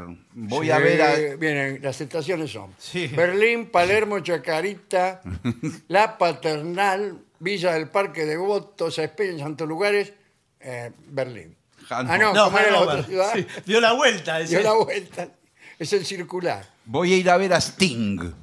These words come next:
Speaker 1: dice.
Speaker 2: Ah, sí, sí.
Speaker 1: Bueno, eh, qué, qué bien.
Speaker 2: Vi una película de Sting. Sting tiene algunas películas como actor.
Speaker 1: Sí, señor, sí,
Speaker 2: Sí,
Speaker 1: es
Speaker 2: sí,
Speaker 1: verdad.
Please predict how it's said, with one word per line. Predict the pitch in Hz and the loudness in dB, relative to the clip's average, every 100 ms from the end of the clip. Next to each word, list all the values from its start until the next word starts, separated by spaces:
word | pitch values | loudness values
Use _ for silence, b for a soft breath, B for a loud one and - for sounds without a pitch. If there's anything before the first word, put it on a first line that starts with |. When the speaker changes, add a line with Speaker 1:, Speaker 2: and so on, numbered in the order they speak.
| - | -20
Speaker 1:
dice. | - 101 92 120 | -10 -8 -4 0
Speaker 2:
Ah, | 135 151 147 | 4 4 0
sí, | |
sí. | 131 | -2
Speaker 1:
Bueno, | 139 127 87 76 80 82 | -2 -2 -4 -8 -12 -8
eh, | 104 101 87 | -8 -8 -12
qué, | 82 - | -14 -18
qué | - | -16
bien. | 101 139 78 76 - | -10 -8 -8 -12 -14
Speaker 2:
Vi | 208 | -6
una | 277 269 190 | 0 0 2
película | 220 190 170 160 | 0 0 -2 0
de | 147 | 0
Sting. | - 151 156 | -2 -4 -4
Sting | 151 302 277 | -6 -6 -6
tiene | 233 202 | -6 -6
algunas | 175 196 160 | -6 -6 -8
películas | 156 170 165 143 | -8 -8 -8 -10
como | - 123 | -8 -12
actor. | 120 - 165 127 95 | -12 -4 -4 -4 -4
Speaker 1:
Sí, | 131 120 123 | 0 0 0
señor, | 98 107 143 127 101 | -2 -2 2 0 -2
sí, | |
Speaker 2:
Sí, | 127 | -4
Speaker 1:
es | 117 | -4
Speaker 2:
sí, | |
Speaker 1:
verdad. | 110 117 92 | -4 -6 -6